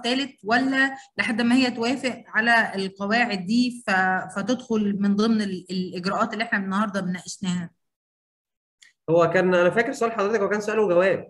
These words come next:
Speaker 2: أنت بعت لنا جواب رسمي. <laughs> يعني هو مش
Speaker 1: آه،
Speaker 2: بس
Speaker 1: بعت
Speaker 2: سؤال.
Speaker 1: جواب بالمقترح، لكن ما كانش فيه سؤال.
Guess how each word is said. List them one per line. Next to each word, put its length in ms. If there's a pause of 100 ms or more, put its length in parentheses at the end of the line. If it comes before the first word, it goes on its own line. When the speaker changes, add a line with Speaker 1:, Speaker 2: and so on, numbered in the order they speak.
Speaker 2:
أنت 140
بعت 240
لنا 80
جواب 140
رسمي. 320
<laughs> 540
يعني 340
هو 140
مش 80
Speaker 1:
آه، 140
Speaker 2:
بس 200
Speaker 1:
بعت 200
Speaker 2:
سؤال. 120
Speaker 1:
جواب 180
بالمقترح، 640
لكن 360
ما 80
كانش 260
فيه 160
سؤال. 600